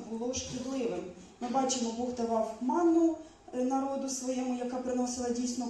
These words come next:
користь їм. Звичайно, вони вживали фрукти, овочі, але були продукти, які дійсно Бог заборонив. Алкоголь, ем, е, деяких тварин, деяких риб, так? Ми про це знаємо. Тому що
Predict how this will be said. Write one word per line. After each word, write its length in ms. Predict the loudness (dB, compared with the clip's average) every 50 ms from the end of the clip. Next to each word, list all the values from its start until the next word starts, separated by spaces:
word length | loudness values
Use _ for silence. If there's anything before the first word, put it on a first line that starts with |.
| -4 -2
користь 460 | -2 0 2 0 0 -2 -4 -6 -8
їм. 300 | -6 -4 -4 -4 -4 -4 -6 -12 -16 -10
Звичайно, 420 | -6 -4 -2 0 2 2 2 2 2
вони 140 | 2 0 0
вживали 400 | -2 -2 -2 -2 0 0 -2 -2 -4 -4
фрукти, 340 | -2 -2 -2 -2 -4 -4 -4
овочі, 500 | -2 0 0 0 0 0 -2 -2 -6 -8 -10 -10 -12 -14 -14 -6 -2
але 200 | -2 0 0 0
були 260 | 0 -2 -2 -4 -4
продукти, 720 | -4 -4 -2 -2 -2 -2 0 0 0 0 -2 -4 -6 -6
які 460 | -4 -4 -4 -4 -4 -4 -4 -4 -4 -4 -6 -10 -12 -16 -16
дійсно 400 | -14 -10 -6 -6 -4 -4 -4 -4 -4 -2
Бог 160 | 0 0 0 0
заборонив. 680 | 0 -2 -2 0 0 0 0 0 0 0 -2 -2 -2
Алкоголь, 600 | -2 -2 -2 -4 -4 -4 -4 -4 -4 -2 0 0 -2 -2 -4 -10 -14 -18 -20 -20 -16 -10
ем, 220 | -6 -6 -4 -4 -4 -6 -6 -8 -8 -10 -14 -20 -20 -20 -20 -20 -20 -20 -20 -20 -20 -20 -20 -20 -20 -20 -20 -20 -20 -18 -18 -18 -18 -16 -12
е, 180 | -8 -6 -4 -2
деяких 380 | 2 2 2 2 2 -2 -4 -8
тварин, 640 | -6 -2 0 2 2 2 2 4 4 4 4 4
деяких 400 | 4 4 4 4 4 2 0 -4 -4 -4 -4
риб, 360 | -4 -2 -4 -4 -6 -8 -6
так? 280 | -6 -4 -4 -4 -4 -6 -10 -16 -20 -14 -8 -6
Ми 100 | -4 -4
про 160 | -2 -4 -4
це 200 | -4 -2 -2 -2
знаємо. 520 | 0 0 0 0 0 0 -2 -4 -6 -8 -8 -10 -10 -12 -16 -20 -20 -20 -20 -20 -20 -20 -20 -20 -20 -20 -12 -6
Тому 260 | -2 0 0 2 2
що 220 | 0 0 0 -2